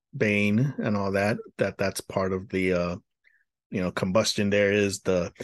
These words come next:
haves and have-nots and all that. And that, interesting, you say nineteen eighty-one,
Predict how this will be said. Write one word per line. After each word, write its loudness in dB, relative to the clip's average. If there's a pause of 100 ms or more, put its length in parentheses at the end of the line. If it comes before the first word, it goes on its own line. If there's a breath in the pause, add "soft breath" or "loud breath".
(140)
haves 0
and 0
have-nots -2
and -2
all 0
that. 2 (520 loud breath)
And 0
that, 2 (420)
interesting, 2
you 6
say 2
nineteen 4
eighty-one, 4